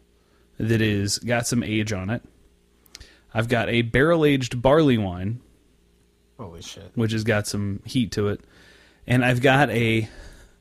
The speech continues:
Speaker 1: I've got a,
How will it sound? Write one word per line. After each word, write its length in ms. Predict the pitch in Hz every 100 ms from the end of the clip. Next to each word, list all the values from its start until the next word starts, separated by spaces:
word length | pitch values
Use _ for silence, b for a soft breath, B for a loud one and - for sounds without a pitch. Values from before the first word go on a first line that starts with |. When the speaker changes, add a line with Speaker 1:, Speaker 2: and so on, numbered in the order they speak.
| _ b b b b b b _ _ _ - B B B B B B B B B B B B B B B -
Speaker 1:
I've 320 | 135 147 131
got 260 | 143 131 -
a, 300 | 131 117